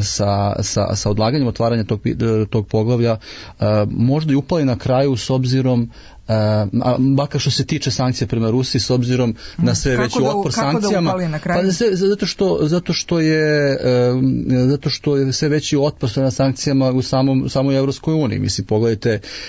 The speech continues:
Speaker 1: a, pogledajte samo stavove, em, Slovačke, pogledajte, a, stavove, većina,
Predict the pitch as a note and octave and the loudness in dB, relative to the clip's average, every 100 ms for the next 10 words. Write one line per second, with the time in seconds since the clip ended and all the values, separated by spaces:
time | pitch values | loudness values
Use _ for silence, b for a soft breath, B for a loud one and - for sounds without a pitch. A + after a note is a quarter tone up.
0 | B - G#2 G2+ G2+ A2+ A2 A2 A2 A#2+ | B -2 0 2 0 0 0 0 -2 -2
1 | A#2 - A2+ A#2 A2 G#2+ G#2 G#2 F#2+ G#2 | -2 0 0 2 2 2 2 0 0 0
2 | G#2 G#2 G#2 G#2 G#2 G#2+ - - A#2+ A#2 | 2 0 0 -2 -2 -2 -4 -2 0 0
3 | A#2 - A#2 G#2 A2+ A2+ A2+ G#2 A2+ A2 | 0 -2 -4 -2 0 0 0 0 0 0
4 | G#2 B B - G#2 G#2 G2+ F2+ A2+ - | -2 B B -2 0 2 2 0 -2 0
5 | A2+ A2 A2 G#2+ G#2+ G#2 - A2+ - F#3+ | 0 2 2 2 2 0 0 -2 0 0
6 | G3 D3 | 2 0